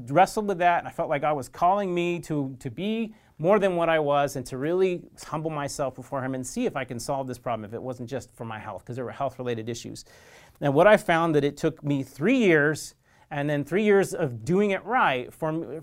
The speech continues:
uh, it took me a year and a half to get it that way, and three years of doing it right, to now finally start to feel, just barely, that I'm able to think that I, I'm not gonna fall off the handle,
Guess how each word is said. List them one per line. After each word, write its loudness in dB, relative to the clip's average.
uh, 0
it -10
took -8
me -2
a -2
year 0
and -2
a -2
half -4
to -6
get -2
it -6
that -2
way, -4
and -10
three -4
years 0
of -8
doing -2
it -8
right, -4
to -2
now 0
finally 0
start 0
to -4
feel, -2
just -4
barely, 0
that 0
I'm 0
able 2
to -4
think -2
that -4
I, -2
I'm -2
not -6
gonna -2
fall -2
off -2
the -4
handle, -2